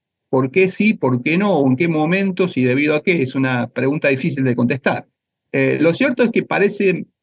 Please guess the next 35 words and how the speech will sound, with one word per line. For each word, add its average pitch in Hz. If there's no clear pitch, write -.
en 147
una 185
economía 165
que 185
era 160
bastante 175
pequeña, 151
en 123
la 127
medida 160
en 160
que 135
comenzó 123
a 180
crecer 156
fuertemente 170
la 120
demanda 139
de 123
dinero, 131
tanto 143
de 127
el 123
Estado 131
para 127
solventar 127
su 165
déficit 175
como 131
de 127
las 123
actividades 139
económicas, 165
bueno, 185
obviamente 190